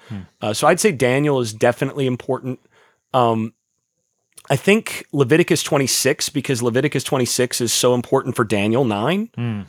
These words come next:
Speaker 2: uh, which is interacting with Jer-, with Jeremiah, and also then, uh, it, it reads Jeremiah's seventy years together with, uh, uh, Leviticus twenty-six. I think that's one which has all sorts of covenantal curses and,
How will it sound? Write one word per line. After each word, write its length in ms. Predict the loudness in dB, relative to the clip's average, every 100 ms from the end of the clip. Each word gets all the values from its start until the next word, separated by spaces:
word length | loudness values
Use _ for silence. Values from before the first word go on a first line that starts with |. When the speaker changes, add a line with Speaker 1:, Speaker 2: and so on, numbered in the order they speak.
| _
Speaker 2:
uh, 160 | 2 2
which 180 | 2 0
is 180 | -2 0
interacting 600 | 0 4 4 2 0 0
with 240 | 0 -2 -14 -20 -18 -14
Jer-, 300 | -2 -2 0
with 180 | 0 0
Jeremiah, 640 | 2 2 4 4 4 4 2
and 180 | 0 2
also 320 | 2 2 0
then, 360 | 2 2 0 -6 _ _
uh, 220 | 0 0 0
it, 300 | -2 -2 -6
it 120 | -10 -4
reads 240 | -2 0 0
Jeremiah's 480 | 2 4 4 2 2
seventy 320 | 0 0 0
years 380 | -2 -2 -2 -6
together 320 | -4 0 0
with, 280 | 0 -2 -4 -20 _ -20 -20 _ _
uh, 320 | -2 -2 -2 -6 _
uh, 320 | -6 -6 -8 -14 _ _ _
Leviticus 400 | -2 0 0 -2
twenty-six. 560 | -2 -2 -2 0 0 2
I 60 | 0
think 280 | 0 0 2
that's 260 | 2 0
one 440 | 0 0 2 -2 -8 -20 -20 _
which 160 | -2
has 300 | 2 2 2 2
all 160 | 2
sorts 260 | 4 0 0
of 80 | 0
covenantal 500 | 0 2 0 0 -4
curses 800 | -2 0 2 2 2 2 0
and, 240 | 0 0